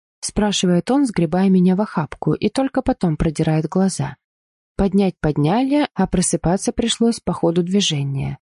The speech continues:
А тут я, паникёрша. По телу бегут мурашки от грубоватых генеральских объятий.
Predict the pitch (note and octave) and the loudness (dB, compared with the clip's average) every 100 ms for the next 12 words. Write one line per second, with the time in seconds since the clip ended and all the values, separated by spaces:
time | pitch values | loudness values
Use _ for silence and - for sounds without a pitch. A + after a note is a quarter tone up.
0 | _ _ _ - G3+ B3+ - E3 C#3 - | _ _ _ -2 -2 -2 -2 0 0 0
1 | G3+ A#3 - D#3+ C#3 - - - _ _ | 0 0 0 -2 -2 -4 -6 -10 _ _
2 | E3+ E3 C4 C#4 C#4 F#3+ F#3+ - G3+ F3 | -6 -2 0 0 0 0 -2 2 2 4
3 | A3 - - F3 F3 F#3 E3 D#3+ G#3 - | 0 -2 -2 -2 0 0 0 0 0 0
4 | A#3+ - F3+ D#3 E3 - - - F#3 D#3+ | -2 2 2 2 0 -2 -4 -2 -4 -2
5 | C#3+ C#3 - - | -4 -4 -8 -8